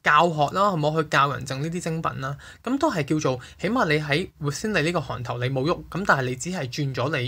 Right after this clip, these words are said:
入邊嘅一啲小 duties 咯，你明唔明啊？OK，咁，呃，特別係呢，嗯，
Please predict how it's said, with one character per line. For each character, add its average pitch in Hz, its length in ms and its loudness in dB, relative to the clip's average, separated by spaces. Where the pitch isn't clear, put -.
入 135 80 -6
邊 120 220 -4
嘅 131 100 0
一 147 60 0
啲 180 80 -4
小 - 220 -6
duties 151 640 -6
咯， 135 180 -6
你 208 80 -4
明 175 120 0
唔 117 80 2
明 107 160 -2
啊？ 113 80 -2
OK， 139 280 0
咁， 240 160 0
呃， 139 260 4
特 - 240 0
別 151 120 -4
係 127 280 -2
呢， 185 220 0
嗯， 120 420 0